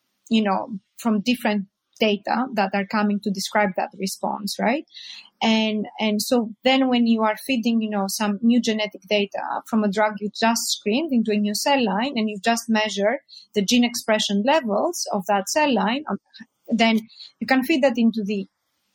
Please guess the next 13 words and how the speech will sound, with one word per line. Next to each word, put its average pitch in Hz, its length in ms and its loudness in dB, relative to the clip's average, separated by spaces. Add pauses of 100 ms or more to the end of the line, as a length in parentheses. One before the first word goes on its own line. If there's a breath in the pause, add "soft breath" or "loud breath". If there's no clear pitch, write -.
into 226 200 4
the 208 40 0
particular 233 480 0
suite 214 300 -2
of 202 140 -2
the 208 120 2
A 202 40 4
I 190 100 2
engine 349 400 -2 (240)
for 220 140 -4
the 208 100 2
drug 220 260 0
response, 277 520 -2